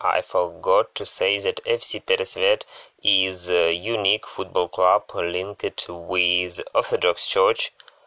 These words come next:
and they had a very good trip to Vienna with, uh, historical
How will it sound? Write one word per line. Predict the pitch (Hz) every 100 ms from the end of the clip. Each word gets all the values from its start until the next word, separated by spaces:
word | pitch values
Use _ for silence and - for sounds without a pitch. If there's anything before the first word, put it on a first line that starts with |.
| _ _ _ _ _ _ _ _ _ _ _
and | 92 90 90
they | 92 92 95 92 92 90 87 _ _ _ _ _ _ _ _
had | - 101 90 87 -
a | 80 82 82
very | 101 95 85
good | 85 92 87
trip | - - - 92 90 _
to | - 87
Vienna | 80 87 85 87 95 98 -
with, | 80 82 80 78 - -
uh, | 78 73 - - _
historical | - - - 92 82 82 - 82 80 80